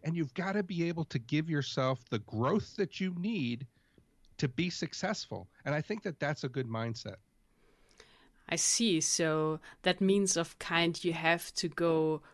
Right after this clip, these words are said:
Speaker 2: first for yourself, like, be the model or playing that role, and then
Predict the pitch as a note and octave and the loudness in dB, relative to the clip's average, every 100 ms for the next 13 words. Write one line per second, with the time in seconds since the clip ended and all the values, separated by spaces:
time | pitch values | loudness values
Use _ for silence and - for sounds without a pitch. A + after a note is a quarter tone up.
0 | _ - - F#3 C#3 C#3 - - - - | _ -6 4 6 6 0 -6 -8 -8 0
1 | E3 D#3 - E3+ D3+ C3 C3 - C#3 C3+ | 2 2 2 4 4 2 -6 -2 0 0
2 | - D#3 F3 E3 D#3+ D#3 E3 E3 D#3+ D#3+ | -6 -4 0 2 2 4 4 2 0 0
3 | E3 - - - - - - - E3 D#3 | -4 -8 -16 -18 -20 -18 -16 -4 0 2
4 | D3+ - - F3+ F3 E3 D#3 D3 C#3+ D3+ | 0 -4 2 8 8 8 4 2 4 6
5 | F3+ C#3+ C#3+ C#3 - C#3 C#3 C#3+ C#3+ D3 | 6 6 4 0 -4 0 2 2 6 6
6 | D3+ D3+ | 6 0